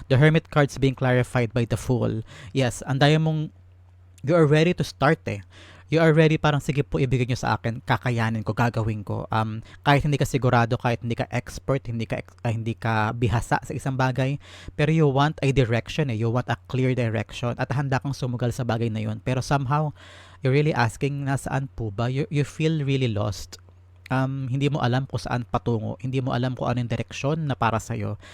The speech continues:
Kasi walang paggalaw, ano? Walang malinaw na clarification sa'yo na, "Ah, ito yung landas ko, may umuo sa akin dito, ito gagawin ko, handa ako sumugal." Pero walang ganun eh.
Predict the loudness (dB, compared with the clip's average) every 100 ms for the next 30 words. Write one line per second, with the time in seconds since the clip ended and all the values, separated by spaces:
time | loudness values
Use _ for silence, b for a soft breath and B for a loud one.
0 | B B -2 2 4 4 2 0 0 2
1 | 2 0 -2 -2 -2 -2 -4 -6 -2 0
2 | 2 2 2 0 0 -2 -8 B B B
3 | -4 2 2 2 0 -2 -2 -4 -4 -2
4 | 0 -2 -2 -2 0 0 -2 -4 -2 0
5 | 0 -2 -2 -2 -2 -2 -2 -2 -2 -2
6 | -2 -2 -2 -2 -4 -2 -2 -2 0 -2
7 | -2 -4 -4 -2 0 -2 -4 -6 -4 -2
8 | -2 0 0 2 0 0 -4 -4 -6